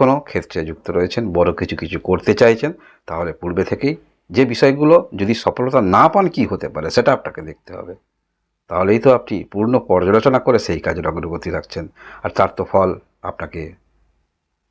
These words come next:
ভগবান দেবেন, অবশ্যই দেবেন, কারণ আপনার মধ্যে সেই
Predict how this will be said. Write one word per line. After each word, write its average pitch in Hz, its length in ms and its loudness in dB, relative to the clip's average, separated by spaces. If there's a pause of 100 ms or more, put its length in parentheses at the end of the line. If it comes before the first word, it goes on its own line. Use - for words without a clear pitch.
(260)
ভগবান 104 320 4 (120)
দেবেন, 82 180 -6 (100)
অবশ্যই 92 380 -2
দেবেন, 139 180 0 (100)
কারণ 92 180 -4 (100)
আপনার 104 260 0
মধ্যে 98 220 -2
সেই 90 100 -2